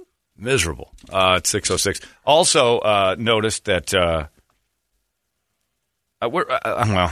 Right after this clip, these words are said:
I'll get into that in a second. I'm gonna change it. I'm gonna change what I was gonna talk. That's gonna go on too long.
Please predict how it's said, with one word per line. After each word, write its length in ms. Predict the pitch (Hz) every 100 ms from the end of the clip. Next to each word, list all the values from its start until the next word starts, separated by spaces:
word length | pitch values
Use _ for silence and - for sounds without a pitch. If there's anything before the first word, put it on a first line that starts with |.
| -
I'll 100 | 101
get 140 | 98 78
into 160 | 69
that 140 | 69 67
in 60 |
a 40 | -
second. 280 | 60 - 92
I'm 80 |
gonna 120 | 104 92
change 300 | - 73 -
it. 60 | _ 87
I'm 100 | 95
gonna 120 | 82
change 260 | - 78 62
what 60 |
I 40 | 69
was 80 |
gonna 120 | - 73
talk. 180 | 85 87
That's 200 | 95 -
gonna 160 | 82
go 140 | 82 73
on 140 | 73
too 180 | - 69
long. 200 | 64